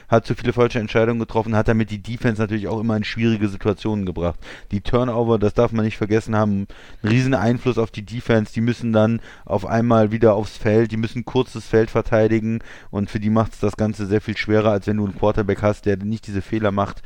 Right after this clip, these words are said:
ähm, und dann, äh, dementsprechend auch in guter Position bist als Defense. Ähm, für die Spieler, ja, also ich hab schon die beiden Receiver genannt, äh, die neuen Spieler bei, äh, bei Tampa in der Offense, ganz klar, äh, Tom Brady kommt <laughs> rüber von New England,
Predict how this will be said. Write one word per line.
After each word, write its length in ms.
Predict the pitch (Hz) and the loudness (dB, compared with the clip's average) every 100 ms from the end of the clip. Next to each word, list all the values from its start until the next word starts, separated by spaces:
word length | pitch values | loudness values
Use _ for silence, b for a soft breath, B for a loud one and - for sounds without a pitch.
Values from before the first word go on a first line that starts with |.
| b b b - | b b b -4
ähm, 380 | 101 95 95 87 - - - - - - | 0 0 0 -4 -10 -14 -14 -14 -14 -8
und 220 | 120 117 110 | -2 4 6
dann, 220 | 110 107 | 6 4
äh, 140 | 104 | 0
dementsprechend 600 | 104 113 110 - 113 104 | 2 2 2 2 0 2
auch 140 | 101 107 | 0 0
in 140 | 104 | 0
guter 240 | 110 123 113 | 0 2 2
Position 460 | 113 101 117 113 | 2 -2 0 2
bist 140 | 98 82 | 0 -2
als 140 | 82 | -6
Defense. 460 | 95 90 82 73 - B B B | -8 -6 -6 -6 -14 B B B
Ähm, 320 | 127 120 120 - - | 0 0 -2 -4 0
für 80 | 151 | 0
die 80 | |
Spieler, 420 | 143 - 147 139 113 | 0 2 6 8 8
ja, 240 | 107 95 | 8 8
also 200 | 98 101 | 4 2
ich 100 | 104 | 2
hab 100 | 123 | 2
schon 120 | 123 | 2
die 40 | 113 | 6
beiden 240 | 117 107 | 8 6
Receiver 380 | 101 151 131 123 | 0 0 2 2
genannt, 480 | 117 117 120 123 - B B | 2 4 2 0 -8 B B
äh, 160 | - 110 | 0 2
die 100 | 107 | 4
neuen 280 | 127 156 | 4 4
Spieler 340 | - - 131 120 | 0 2 6 8
bei, 380 | 117 113 110 110 | 8 8 8 6
äh, 320 | 98 104 101 | 4 4 4
bei 120 | 101 | 2
Tampa 300 | 104 117 113 | 2 2 2
in 80 | 107 | 2
der 100 | 104 | 2
Offense, 420 | 107 - 104 101 - B B | 2 4 2 0 -12 B B
ganz 260 | 107 110 - | 2 4 4
klar, 380 | 110 104 104 - b b | 6 8 8 4 b b
äh, 180 | 104 104 | -2 0
Tom 260 | - 107 95 | 2 2 4
Brady 540 | 101 110 113 110 113 - | 8 8 8 6 4 2
kommt 360 | 110 107 - | 2 2 0
<laughs> 60 | 123 | 4
rüber 220 | 147 131 | 6 6
von 120 | 113 | 6
New 60 | 107 | 4
England, 440 | 110 117 110 110 | 4 6 6 4